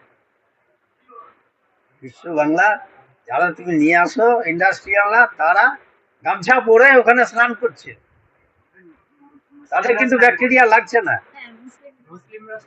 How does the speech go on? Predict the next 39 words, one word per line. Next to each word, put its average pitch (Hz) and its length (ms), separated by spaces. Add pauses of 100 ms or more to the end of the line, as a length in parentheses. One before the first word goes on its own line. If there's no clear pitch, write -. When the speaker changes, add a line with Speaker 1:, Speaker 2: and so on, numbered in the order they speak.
(640)
Speaker 1:
আর - 160
মুসলিমরা 247 520
করলো 247 340
না 226 160
করলো 240 260
এটা 233 160
আমার 226 160
কাছে 226 240
বড় 196 200
প্রশ্ন 170 280
না। 127 80
ভারতবর্ষের 196 680
লোক, 208 340 (440)
হ্যাঁ, 220 260 (360)
যারা 190 180
বড় 190 220
বড় 208 200
ইন্ডাস্ট্রিয়াল, 196 640 (420)
তারা 202 200
গিয়ে 233 200
স্নান 233 260
করছে, 226 360
তাদের 214 360
কিন্তু 233 220
ব্যাকটেরিয়া 220 460
লাগছে - 360
না। 92 140 (420)
বড় 190 200
বড় 220 180
সেলিব্রিটিরা 226 680
স্নান 214 200
করছে, 196 240
তাদের 185 360
কোনো 226 200
ব্যাকটেরিয়ার 208 560
ভয় 156 240
নাই। 117 160 (360)
ব্যাকটেরিয়ার 196 580
ভয়কে 233 540